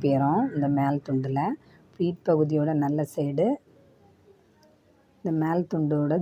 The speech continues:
ஜாயிண்ட் ஆயிரும். ஜாயிண்ட் ஆன பிறகு ரெண்டு பக்கமும் நல்ல பக்கம் சேர்த்து, ரெண்டு பீஸ்லேயுமே நல்ல பக்கம் சேர்த்து நீட்டா ஒரு ரவுண்டு ஒரு தையல் போட்டுற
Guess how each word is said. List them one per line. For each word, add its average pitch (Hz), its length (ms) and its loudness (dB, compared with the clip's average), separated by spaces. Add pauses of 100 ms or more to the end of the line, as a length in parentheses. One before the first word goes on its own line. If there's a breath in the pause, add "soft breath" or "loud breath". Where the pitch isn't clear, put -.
ஜாயிண்ட் 147 420 0
ஆயிரும். 143 420 -2
ஜாயிண்ட் 147 380 -2
ஆன 143 220 -2 (100)
பிறகு 143 300 -6 (100)
ரெண்டு 160 320 -2
பக்கமும் 151 400 -6
நல்ல 143 220 -2
பக்கம் 143 320 -6
சேர்த்து, 147 360 -8
ரெண்டு 165 300 -2
பீஸ்லேயுமே 160 480 -4 (100)
நல்ல 143 220 -2
பக்கம் 147 300 -8
சேர்த்து 143 340 -6
நீட்டா 156 380 -4 (120)
ஒரு 147 120 -4 (100)
ரவுண்டு 143 280 -4 (100)
ஒரு 143 100 -8 (100)
தையல் 139 300 -4
போட்டுற 143 240 -8